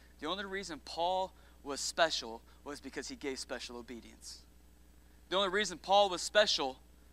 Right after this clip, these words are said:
wasn't chosen to be special, he didn't get special treatment, he gave special surrender.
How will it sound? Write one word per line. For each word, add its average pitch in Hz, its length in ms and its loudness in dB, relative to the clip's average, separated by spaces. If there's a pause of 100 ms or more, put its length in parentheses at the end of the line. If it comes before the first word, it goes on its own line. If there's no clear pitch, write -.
(320)
wasn't 185 240 -2
chosen 254 380 8
to 220 60 0
be 196 120 2
special, 185 580 6 (260)
he 202 80 2
didn't 226 140 2
get 240 80 2
special 254 360 6
treatment, 220 520 6 (120)
he 214 120 -4
gave 214 200 6
special 185 360 6
surrender. 165 600 0